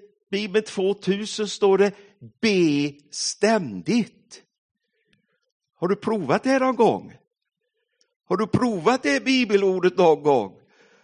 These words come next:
Att be ständigt, det är inte lätt. Det kan jag säga, det är inte lätt. Men när Guds ande kommer över dig och manar dig till att be,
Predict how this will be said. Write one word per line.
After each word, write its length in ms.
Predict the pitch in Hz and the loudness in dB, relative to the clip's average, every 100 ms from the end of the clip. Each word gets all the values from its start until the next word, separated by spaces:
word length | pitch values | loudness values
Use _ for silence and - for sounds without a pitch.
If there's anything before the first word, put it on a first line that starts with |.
| _ | _
Att 280 | - 180 - | -6 -6 -2
be 300 | 175 156 131 | -2 0 -4
ständigt, 960 | - - 170 156 110 131 180 - _ _ _ _ - | -6 -2 -2 -2 -4 -4 -4 -6 _ _ _ _ -6
det 80 | |
är 120 | 127 113 | -4 -4
inte 260 | 117 - | -6 -10
lätt. 480 | 104 82 - _ - _ _ _ _ _ - | -12 -12 -18 _ -20 _ _ _ _ _ -10
Det 120 | 147 | -8
kan 140 | 143 | -8
jag 120 | 127 | -8
säga, 360 | - 117 98 92 - | -6 -6 -6 -10 -4
det 120 | 190 | -2
är 160 | 165 | 0
inte 200 | 131 120 | -2 -6
lätt. 300 | 110 85 - _ _ _ _ _ _ _ _ _ | -8 -10 -12 _ _ _ _ _ _ _ _ _
Men 220 | - 190 180 | 0 2 4
när 180 | 196 | 2
Guds 400 | 185 196 185 - - | 2 2 2 0 2
ande 500 | 196 175 185 196 294 | 2 2 -4 -6 -2
kommer 440 | 277 269 233 247 | 2 2 2 2
över 360 | 240 226 165 165 | 4 4 2 2
dig 320 | 170 156 143 | 2 2 0
och 380 | - - - 196 | -8 -6 2 2
manar 640 | 185 233 220 190 170 233 269 | 4 4 6 4 2 2 4
dig 280 | 285 262 | 6 4
till 260 | 254 269 254 | 0 -2 2
att 180 | 240 240 | 2 2
be, 440 | 220 160 95 80 | 0 0 -4 -10